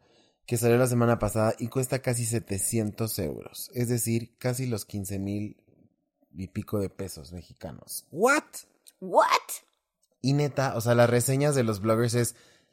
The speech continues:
Speaker 1: literal es una toalla. O sea, no creas
Speaker 2: Obviamente.
Speaker 1: que es así
Speaker 2: Como
Speaker 1: como
Speaker 2: la... Sí, no.
Speaker 1: No, es una
Speaker 2: Hecha de
Speaker 1: toalla
Speaker 2: piel,
Speaker 1: No,
Speaker 2: no.
Speaker 1: no, no.
Speaker 2: No es
Speaker 1: Es
Speaker 2: Loewe, no es Jonathan Anderson.
Speaker 1: es
Speaker 2: <laughs>
Speaker 1: una toalla vil, así, con un velcro para que te lo pongas.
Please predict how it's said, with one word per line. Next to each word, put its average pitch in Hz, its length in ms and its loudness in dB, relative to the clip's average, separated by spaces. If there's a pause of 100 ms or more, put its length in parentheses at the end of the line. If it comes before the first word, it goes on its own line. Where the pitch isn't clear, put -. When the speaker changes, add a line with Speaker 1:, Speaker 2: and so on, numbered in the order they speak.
(140)
Speaker 1:
literal 107 460 2
es 120 100 -2
una 113 220 0
toalla. 104 400 -2
O 95 100 -6
sea, 104 140 -2
no 117 180 2
creas 120 220 4
Speaker 2:
Obviamente. 104 200 2
Speaker 1:
que 113 220 4
es 101 120 -4
así 110 240 -4
Speaker 2:
Como 214 160 4
Speaker 1:
como 180 280 2
Speaker 2:
la... - 60 -12
Sí, 196 320 -6
no. 156 180 -2
Speaker 1:
No, 113 200 2
es 107 240 -2
una 120 140 4
Speaker 2:
Hecha 247 180 6
de 240 80 6
Speaker 1:
toalla 123 140 6 (540)
Speaker 2:
piel, 175 120 0
Speaker 1:
No, 120 80 2
Speaker 2:
no. 170 160 6
Speaker 1:
no, 113 140 0
no. - 120 -16
Speaker 2:
No 214 120 6
es 240 60 10
Speaker 1:
Es 233 60 2
Speaker 2:
Loewe, 233 440 10
no 180 120 2
es 233 80 2
Jonathan 226 400 2
Anderson. 156 320 0
Speaker 1:
es 123 120 2
Speaker 2:
<laughs> - 20 6
Speaker 1:
una 135 280 4
toalla 110 380 2
vil, 139 440 -4 (400)
así, 131 460 -4
con 120 260 2
un 117 300 2
velcro 131 560 2
para 113 140 -2
que 101 60 -6
te - 120 -6
lo 185 140 -4
pongas. 156 640 -2